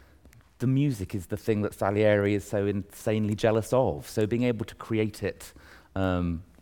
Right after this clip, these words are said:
live in front of the audience seems to me the most essential heart of the drama. Um, and so I,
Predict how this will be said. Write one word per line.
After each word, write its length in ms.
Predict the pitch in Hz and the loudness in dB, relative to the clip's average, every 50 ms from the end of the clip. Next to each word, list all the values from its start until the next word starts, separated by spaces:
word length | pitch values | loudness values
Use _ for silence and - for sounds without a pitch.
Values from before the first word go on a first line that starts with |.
| - | -10
live 440 | - 104 101 104 101 101 95 95 90 | -8 -2 0 0 2 2 0 0 0
in 120 | 92 90 85 | -2 -4 -4
front 340 | - - 110 113 104 - | -2 -2 -2 -2 -2 -4
of 140 | 87 78 73 | -8 -8 -6
the 100 | - 82 | -6 -6
audience 400 | 78 76 76 73 76 76 76 - | -4 -4 -6 -8 -10 -12 -12 -10
seems 300 | - 113 110 98 92 - | -8 -6 -4 -4 -6 -8
to 100 | - 101 | -6 -6
me 80 | 101 101 | -6 -4
the 100 | 87 101 | -2 -2
most 500 | 101 101 104 101 92 - - - - - - - - - - - - _ | -2 -2 -2 -2 -4 -6 -12 -18 -20 -20 -20 -20 -20 -20 -20 -20 -10 _
essential 440 | 110 - - 123 107 92 - 110 98 | -8 0 2 2 2 2 -2 -6 -6
heart 400 | - - - 107 101 101 - 113 | -4 0 0 2 2 2 -2 -2
of 80 | 78 | -4
the 60 | - | -4
drama. 460 | 101 - 123 131 135 117 85 73 73 73 - - - - - - | -2 0 2 2 2 2 0 -2 -4 -8 -10 -14 -20 -20 -8 2
Um, 160 | - 123 123 - | 4 4 4 4
and 120 | 131 139 | 2 0
so 320 | - - - 143 135 131 123 | 0 6 8 8 10 10 10
I, 120 | 123 123 | 8 8